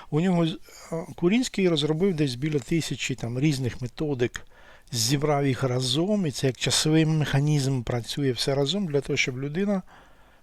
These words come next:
вивчала грамотно мови.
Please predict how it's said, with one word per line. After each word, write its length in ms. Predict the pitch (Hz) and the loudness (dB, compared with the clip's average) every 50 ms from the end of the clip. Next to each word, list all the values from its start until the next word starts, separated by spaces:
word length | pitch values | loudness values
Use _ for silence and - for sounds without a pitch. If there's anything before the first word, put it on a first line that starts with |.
| _ - | _ -6
вивчала 880 | 160 190 226 208 - - - - 214 214 214 196 151 131 123 120 131 - - - | 0 0 0 0 2 2 2 2 2 0 0 0 0 0 0 -2 -6 -10 -12 -6
грамотно 800 | - 139 151 151 143 - 190 180 170 160 143 135 - - 131 127 | -2 0 2 2 2 2 0 0 0 0 -2 -4 -4 -6 -6 -4
мови. 360 | 127 123 120 110 104 107 120 | -4 -6 -6 -8 -10 -12 -14